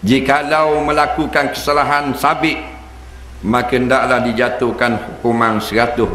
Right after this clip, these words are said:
pukulan. Tapi kerajaan kata tak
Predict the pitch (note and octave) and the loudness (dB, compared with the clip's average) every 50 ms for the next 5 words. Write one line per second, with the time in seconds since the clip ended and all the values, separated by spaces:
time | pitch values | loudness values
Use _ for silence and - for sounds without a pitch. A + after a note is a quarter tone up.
0 | F2 - - F#2+ - - F#2 E2+ D2+ C2 - - - - - - - - - - | -6 -6 -6 -4 -2 0 0 0 0 -2 -4 -6 -10 -12 -14 -18 -18 -18 -18 -18
1 | - - - - - - - - - - - - - - - - B2+ C#3 C3 - | -18 -18 -18 -18 -20 -20 -20 -20 -20 -20 -20 -20 -20 -20 -2 0 0 0 0 0
2 | C3+ C3+ B2 - C3+ C#3 C3+ A#2+ B2+ C3 C3 A#2+ C3 C3+ B2+ B2 A#2+ C3 A#2+ A#2+ | 0 0 0 2 2 2 2 4 4 2 4 4 2 2 0 0 0 -2 -2 -2
3 | - B2+ B2 A#2+ A2+ C3 B2+ | 0 0 0 2 2 2 2